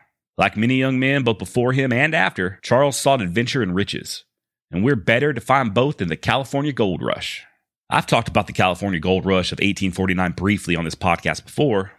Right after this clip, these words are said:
but for you new listeners or people like me with a horrible memory, gold was discovered in Coloma, California, some thirty odd miles north of Sacramento, in early eighteen forty-eight.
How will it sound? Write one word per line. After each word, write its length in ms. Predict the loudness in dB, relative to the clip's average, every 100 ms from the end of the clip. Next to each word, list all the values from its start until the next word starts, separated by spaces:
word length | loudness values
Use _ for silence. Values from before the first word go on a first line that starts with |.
| 0
but 280 | 2 2 0
for 160 | -2
you 160 | 0 2
new 240 | 2 2
listeners 460 | 4 2 0 -6 -2
or 140 | -2
people 260 | 0 0 2
like 220 | 2 2
me 240 | 0 0 -2
with 160 | -4
a 40 | 0
horrible 360 | 2 2 2
memory, 500 | 2 2 2 -2 -4 -6 2
gold 320 | 2 2 4
was 200 | 2 2
discovered 460 | -2 0 2 2
in 80 | -2
Coloma, 400 | 0 0 2 2
California, 680 | 2 0 0 -2 -2 -4 -6
some 220 | -6 -4 -2
thirty 340 | 2 2 4
odd 140 | 2
miles 320 | 2 2 2 0
north 240 | -2 -2
of 80 | 0
Sacramento, 760 | 0 0 0 0 2 -2 -4 _
in 120 | -6 2
early 320 | 2 4 4
eighteen 340 | 2 0 -4
forty-eight. 540 | 0 0 2 2 0